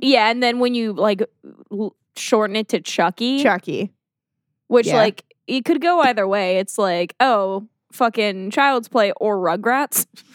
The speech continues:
Speaker 2: Uh, yeah, both,
Speaker 1: Both
Speaker 2: like,
Speaker 1: redheads.
Speaker 2: redheaded babies.
Speaker 1: Redheaded babies.
Speaker 2: Um,
Speaker 1: Babies.
Speaker 2: babies. Babies. So all
Speaker 1: <laughs>
Speaker 2: the good guys dolls have different names.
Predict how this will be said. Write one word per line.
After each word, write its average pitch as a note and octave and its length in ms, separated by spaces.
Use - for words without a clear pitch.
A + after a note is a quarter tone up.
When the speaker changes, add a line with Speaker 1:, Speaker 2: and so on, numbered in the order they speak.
Speaker 2:
Uh, G3 300
yeah, G3+ 300
both, F#3 360
Speaker 1:
Both G3 160
Speaker 2:
like, G3 200
Speaker 1:
redheads. A#3 300
Speaker 2:
redheaded G3+ 480
babies. G3 640
Speaker 1:
Redheaded G#3+ 300
babies. A3 560
Speaker 2:
Um, G3 640
Speaker 1:
Babies. - 580
Speaker 2:
babies. - 760
Babies. G3+ 540
So B3+ 140
all C4+ 140
Speaker 1:
<laughs> - 0
Speaker 2:
the A3+ 360
good G#3 160
guys G3+ 260
dolls F#3 440
have G3+ 260
different F3+ 320
names. F#3+ 600